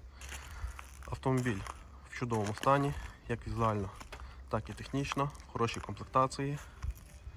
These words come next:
Автомобіль знаходиться на ось таких оригінальних дисках. Автомобіль вживу досить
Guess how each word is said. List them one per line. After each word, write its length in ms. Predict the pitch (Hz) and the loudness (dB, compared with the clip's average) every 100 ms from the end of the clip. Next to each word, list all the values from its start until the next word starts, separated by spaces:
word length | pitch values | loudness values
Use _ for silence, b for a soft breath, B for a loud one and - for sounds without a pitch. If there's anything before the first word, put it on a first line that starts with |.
| B B B B B B B B - - - | B B B B B B B B -2 0 4
Автомобіль 440 | - - 117 120 107 B B B - | 2 4 4 4 2 B B B 0
знаходиться 640 | - - - - 107 - - - - - - B B B B B B - - | 2 2 4 2 2 -2 -2 0 2 4 2 B B B B B B -6 -6
на 120 | 113 117 | -2 2
ось 180 | 117 | 2
таких 360 | - - 117 - B B B - | 2 0 0 2 B B B 0
оригінальних 680 | 117 117 113 101 101 - B B B | 2 4 4 4 2 -4 B B B
дисках. 520 | - 127 - 147 - - - - - - - - - - - - - - - - B B B B B B B B - - - - - - - - - - | -2 -2 0 -2 -2 -6 -8 -8 -6 -6 -6 -6 -2 -2 0 0 0 0 -6 -14 B B B B B B B B -20 -20 -20 -20 -20 -20 -20 -20 -20 -12
Автомобіль 320 | - 117 113 | -6 -4 -4
вживу 280 | 104 113 107 | -4 -4 -4
досить 420 | 101 113 101 92 | -4 -4 -4 -12